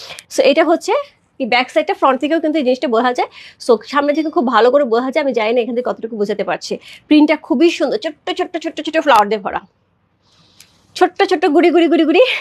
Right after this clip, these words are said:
<laughs> ফ্লাওয়ার দিয়ে ভরা। So, এই হচ্ছে ফ্রন্ট, এই হচ্ছে ব্যাক, স্লিভের অংশটা আমরা সাইড থেকে পেয়ে যাব। এই হচ্ছে ড্রেসটা। কোড নাম্বার হচ্ছে কত? কোড নাম্বার হচ্ছে এটা, কত বললাম? কোড নাম্বার হচ্ছে এটা আট টু।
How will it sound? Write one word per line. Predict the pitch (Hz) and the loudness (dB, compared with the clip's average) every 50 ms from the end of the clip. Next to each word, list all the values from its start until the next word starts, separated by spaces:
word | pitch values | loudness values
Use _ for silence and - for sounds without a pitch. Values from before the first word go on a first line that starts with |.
| - - - | -6 0 2
<laughs> | 415 381 330 254 - - | 2 2 2 0 -2 0
ফ্লাওয়ার | 294 269 254 247 247 240 | 2 4 4 4 2 2
দিয়ে | 220 254 | 0 -2
ভরা। | 240 240 233 - - - - - - - - - | -2 -4 -6 -8 -10 -12 -16 -20 -20 -20 -18 -8
So, | - - | -2 0
এই | - 311 349 | 2 2 2
হচ্ছে | 339 370 339 - 370 | 2 0 -2 -2 -4
ফ্রন্ট, | 330 - 311 254 240 254 285 349 - | -2 2 4 4 6 6 4 2 2
এই | - 247 247 | 2 2 4
হচ্ছে | 240 240 233 233 269 | 4 2 2 2 2
ব্যাক, | 214 190 208 208 220 277 330 | 0 2 2 2 2 0 -2
স্লিভের | - - 277 254 226 240 | -4 -6 -6 -4 -2 -2
অংশটা | 220 202 208 - 196 214 | -2 -2 -4 -6 -6 -4
আমরা | 196 208 214 | -4 -4 -4
সাইড | - 294 294 320 311 | -4 -6 -6 -6 -6
থেকে | - 320 330 330 | -6 -6 -6 -4
পেয়ে | 330 320 320 311 | -2 0 0 2
যাব। | 277 320 302 311 440 - - - - - _ | 2 2 2 2 0 0 -2 -8 -20 -12 _
এই | - - 294 330 | 2 4 4 6
হচ্ছে | 302 330 302 - - | 6 4 2 2 -2
ড্রেসটা। | 220 240 240 - 392 | -4 -6 -6 -8 -8
কোড | 415 294 233 | -6 -6 -4
নাম্বার | 196 208 208 214 | -4 -6 -6 -6
হচ্ছে | 220 220 - - 233 | -8 -10 -10 -6 -4
কত? | 233 233 - | -4 -4 -2
কোড | 349 254 220 | -2 -2 -2
নাম্বার | 202 190 190 202 | 0 -2 -2 -2
হচ্ছে | 220 202 - 247 | -4 -4 -4 -4
এটা, | 233 311 | -2 -2
কত | 320 330 330 | -2 -4 -2
বললাম? | 349 285 233 190 196 202 | 0 0 0 0 -2 -4
কোড | - 196 | -4 -4
নাম্বার | 196 202 208 220 | -2 -2 -2 -2
হচ্ছে | 220 175 - - | -2 -2 -2 -2
এটা | 233 247 294 440 508 - _ _ _ _ _ _ _ _ _ _ - _ _ _ _ _ | 0 2 0 0 0 -4 _ _ _ _ _ _ _ _ _ _ -20 _ _ _ _ _
আট | - 240 247 247 - _ | 0 0 0 0 -4 _
টু। | - 220 196 | -4 -4 -4